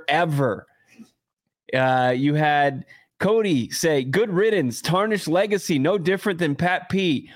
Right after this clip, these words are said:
Hope they send you to Carolina." Uh, you had another person say, "I don't appreciate you." I-, it's just, what,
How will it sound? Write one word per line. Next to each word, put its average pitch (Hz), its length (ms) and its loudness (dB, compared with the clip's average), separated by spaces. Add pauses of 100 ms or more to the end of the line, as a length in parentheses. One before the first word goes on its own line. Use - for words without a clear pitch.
(100)
Hope 214 220 0
they 190 140 2
send 196 340 -2
you 180 80 0
to 156 80 0
Carolina." 170 840 0 (880)
Uh, 131 360 2
you 143 120 2
had 175 120 2
another 190 260 0
person 170 340 -2
say, 143 340 0
"I 156 120 2
don't 214 220 0
appreciate 196 680 -2
you." 117 400 -2
I-, - 60 -2
it's 160 340 -2
just, - 320 -6 (400)
what, 403 220 0